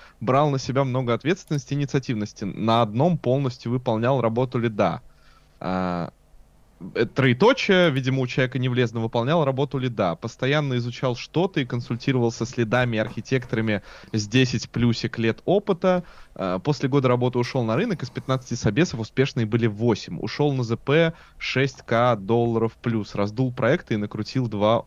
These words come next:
опыта. Э, это вот всё, что он сделал за год.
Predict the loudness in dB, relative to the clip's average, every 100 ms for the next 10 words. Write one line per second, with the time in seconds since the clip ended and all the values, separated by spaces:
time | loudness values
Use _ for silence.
0 | -4 -2 -2 -4 -10 -12 -12 _ _ -20
1 | -20 -20 -10 -2 0 2 0 0 -4 -6
2 | -20 -10 -4 -4 -4 -8 -4 -2 0 0
3 | -2 -2